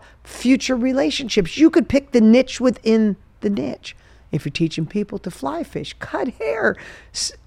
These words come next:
paint with wolves. That was one of our people we kn-, <laughs> that w-, was in our, in our program. Uh, they the painting was the relaxing part. The wolves would make you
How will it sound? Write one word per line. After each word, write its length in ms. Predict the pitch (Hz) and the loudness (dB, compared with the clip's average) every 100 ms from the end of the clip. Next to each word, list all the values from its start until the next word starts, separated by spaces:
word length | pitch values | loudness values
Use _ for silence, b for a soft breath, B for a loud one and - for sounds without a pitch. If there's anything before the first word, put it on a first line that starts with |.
| - | -12
paint 400 | - 240 285 - | 0 2 2 -2
with 200 | 220 214 | -4 -2
wolves. 460 | 190 262 240 175 131 | 2 4 6 4 -2
That 120 | 147 | -4
was 220 | 160 - - - | -4 -6 -12 -2
one 200 | 170 175 | 2 2
of 100 | 156 | 2
our 220 | 156 - | 0 0
people 320 | 185 208 185 | -4 -2 2
we 120 | 175 | 4
kn-, 320 | 185 196 - - | 4 2 2 0
<laughs> 40 | |
that 260 | 180 - 220 | 0 -2 -4
w-, 160 | 208 202 | -10 0
was 240 | 196 170 | 2 4
in 100 | 196 | 4
our, 240 | 185 180 - | 4 2 -2
in 100 | 214 | -2
our 140 | 190 185 | 0 2
program. 560 | 220 269 202 208 156 B B B - | 4 4 6 4 4 B B B 0
Uh, 160 | 170 | 2
they 220 | 160 180 - _ 175 | 2 0 -4 _ -4
the 60 | |
painting 500 | - 185 220 240 262 | 0 2 2 2 0
was 160 | 233 165 | 0 0
the 80 | 175 | 0
relaxing 560 | 165 170 175 - 190 | 2 0 -2 -2 -2
part. 340 | - 196 269 - B B - | 0 -2 -2 -8 B B 2
The 80 | |
wolves 480 | 190 180 202 208 170 | 4 6 6 6 4
would 140 | 202 180 | 0 2
make 240 | 190 | 2
you 100 | - | 0